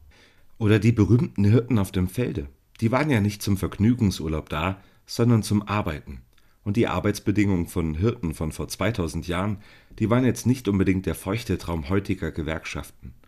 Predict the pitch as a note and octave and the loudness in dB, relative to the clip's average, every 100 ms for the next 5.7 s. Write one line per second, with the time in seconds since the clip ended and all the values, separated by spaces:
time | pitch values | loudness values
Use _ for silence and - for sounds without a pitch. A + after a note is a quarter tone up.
0 | _ - - - - - F2 - E2+ D#2 | _ -20 -20 -20 -20 -8 -8 -4 -4 -2
1 | D2 - F#2 - G#2 D#2+ D2+ D2 B2 - | 0 0 -2 -4 -4 -2 -4 -4 -4 -4
2 | - D#2 - - D2 D2 G#2+ A#2 - - | -6 -6 -8 -10 -8 -8 -6 -8 -8 -8
3 | F#2+ - D#2 - - F#2+ F#2 G2 F#2 E2+ | -8 -6 -10 -8 -4 -4 -2 -4 -4 -6
4 | - - - C2+ C2 C2 C2+ _ _ _ | -10 -12 -14 -14 -14 -16 -18 _ _ _
5 | - - G2+ G#2+ F#2 F#2+ G2 | -8 -4 0 0 2 0 -2